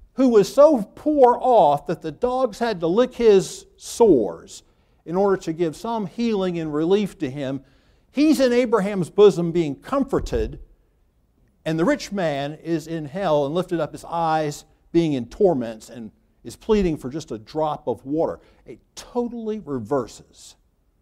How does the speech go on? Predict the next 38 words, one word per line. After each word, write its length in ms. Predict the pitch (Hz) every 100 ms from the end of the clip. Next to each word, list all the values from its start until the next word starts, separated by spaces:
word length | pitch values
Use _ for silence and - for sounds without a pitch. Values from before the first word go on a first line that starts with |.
| _ _ _ _ _ _ _ _ _ _ _ _ _
And 140 | 135
so 320 | 131 175 147 139
that's 260 | 180 277 -
what's 160 | 262
kind 200 | - 214
of 80 | 190
going 200 | 190 190
on 160 | 185 185
in 80 | 185
this 180 | 190
scene. 280 | - 254 240
I 80 | 143
mean, 200 | 151 151
Joseph 440 | 139 202 285 294
com-, 180 | - 214
or 80 | 156
Jacob 440 | 147 202 302 240 -
comes 260 | 202 175
in 140 | 185 180
there, 140 | 185
and 80 | 165
who 140 | 320
is 160 | 370 370
he 140 | 359
to 120 | 370 349
Pharaoh? 480 | - 359 359 262
Nobody. 640 | 196 320 381 311 208 127 98
But 320 | - 156 - _ _ _ _ _
he 280 | - 175 170
is 520 | 143 131 117 - - -
really 380 | 131 156 95 92
somebody 760 | - 123 110 113 147 110 101 107
in 160 | 101
God's 340 | 110 117 113 -
eyes. 640 | 139 139 90 - - - _ _ _ _
And 180 | 135 127
when 160 | 120 -
he 200 | 339 -